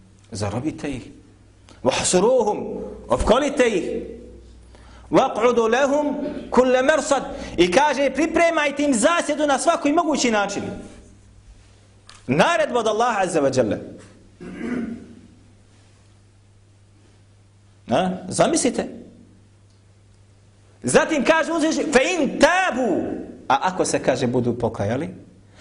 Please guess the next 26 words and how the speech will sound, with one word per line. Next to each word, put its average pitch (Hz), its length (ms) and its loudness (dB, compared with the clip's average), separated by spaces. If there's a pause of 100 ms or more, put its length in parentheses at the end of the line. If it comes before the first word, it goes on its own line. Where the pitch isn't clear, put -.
(200)
"wa 180 260 4
aqamu 240 360 -2
salah, 196 360 0 (540)
wa 247 260 4
atau 294 260 0
zeka", 247 400 2 (800)
i 196 120 2
budu 294 200 2
namaz 285 440 0 (120)
obavljali, 254 640 0 (760)
ako 175 240 2
se, 208 140 0
kaže, 208 240 0
pokaju 220 560 0 (300)
i 160 120 4
namaz 302 420 2
budu 233 200 2
obavili 262 480 2 (680)
i 208 100 4
zekat 294 420 2
budu 269 160 0
davali, 277 540 2
"fa 254 80 2
khallu 294 340 2
sabilahum", 208 680 0 (640)
eh, 247 120 2